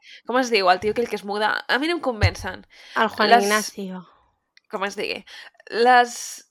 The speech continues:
Speaker 1: intencions inicials serien molt bones, però arriba un punt en què a mi em perden, sincerament. Eh, no sé, no.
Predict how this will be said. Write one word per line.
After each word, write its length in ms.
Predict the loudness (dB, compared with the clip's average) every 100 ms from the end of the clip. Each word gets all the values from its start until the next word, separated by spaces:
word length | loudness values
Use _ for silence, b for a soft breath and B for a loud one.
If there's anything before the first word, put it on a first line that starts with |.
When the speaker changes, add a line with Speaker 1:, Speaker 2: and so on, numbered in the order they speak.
| _
Speaker 1:
intencions 540 | -12 -2 -2 -2 -6 -4
inicials 460 | -6 0 2 2
serien 540 | 2 -2 0 0 -2 -6
molt 200 | -6 -4
bones, 460 | -4 -2 -4 -6 -4
però 140 | -2
arriba 180 | 0 0
un 140 | -2 -4
punt 300 | -6 -6 -8
en 500 | _ _ -6 -6 -4
què 120 | -6
a 20 |
mi 200 | -4 -4
em 160 | -6 -4
perden, 420 | -4 -4 -8 -12 -16
sincerament. 580 | -18 -16 -16 -16 -18 _ _ _ _ _ _ _ -8
Eh, 720 | -8 -8 -10 -10 -10 -14 -20 _ _ _
no 220 | -12 -10
sé, 380 | -10 -12 -12 -14
no. 380 | -16 -18 -18 -20